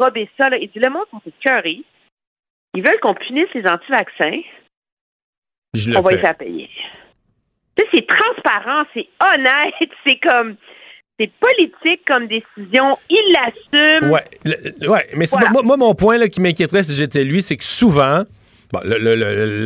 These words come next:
Speaker 2: la, la pandémie est planétaire, là, tu sais, fait que, tu sais, les gouvernements, là, de gauche, de droite, quand ils arrivent face au virus, là, ils font beaucoup des choses semblables.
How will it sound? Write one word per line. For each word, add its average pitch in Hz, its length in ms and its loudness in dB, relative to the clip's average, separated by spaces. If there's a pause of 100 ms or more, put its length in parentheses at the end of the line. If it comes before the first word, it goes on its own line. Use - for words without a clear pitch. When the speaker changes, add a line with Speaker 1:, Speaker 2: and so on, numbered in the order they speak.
(120)
Speaker 2:
la, 123 120 0
la 120 120 0
pandémie 135 360 0
est 135 80 2
planétaire, 107 580 -2
là, - 80 -16
tu 101 140 -6
sais, 110 60 -2
fait 101 140 -4
que, 95 200 -2
tu - 760 -20 (240)
sais, 117 160 -4
les 101 160 -2
gouvernements, 113 580 0
là, 113 160 0
de 113 180 0
gauche, 101 380 -2
de 104 140 -2
droite, 104 440 -4
quand 135 160 0
ils 143 60 -2
arrivent 120 220 -2
face 135 260 -2
au 123 160 0
virus, 110 460 -2
là, 117 180 2
ils 107 100 0
font 127 180 -4
beaucoup 160 400 2
des 131 180 0
choses 127 260 0
semblables. 120 540 0